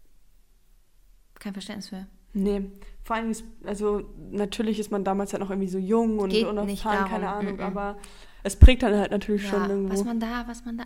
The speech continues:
Speaker 1: anrichten kann in so jungen Jahren.
Speaker 2: Mhm.
Speaker 1: Okay, ich
Speaker 2: Na gut. Ähm,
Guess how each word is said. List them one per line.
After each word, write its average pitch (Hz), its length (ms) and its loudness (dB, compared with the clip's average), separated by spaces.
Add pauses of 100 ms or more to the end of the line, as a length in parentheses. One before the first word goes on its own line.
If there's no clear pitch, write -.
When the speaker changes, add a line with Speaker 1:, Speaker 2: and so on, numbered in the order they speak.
Speaker 1:
anrichten 226 400 -10
kann 180 240 -10
in 190 160 -10
so 190 60 -10
jungen 190 260 -10
Jahren. 180 420 -12 (200)
Speaker 2:
Mhm. 202 440 0 (500)
Speaker 1:
Okay, - 260 -14 (180)
ich - 320 -10
Speaker 2:
Na 294 80 -2
gut. 214 200 -6 (920)
Ähm, 262 1120 0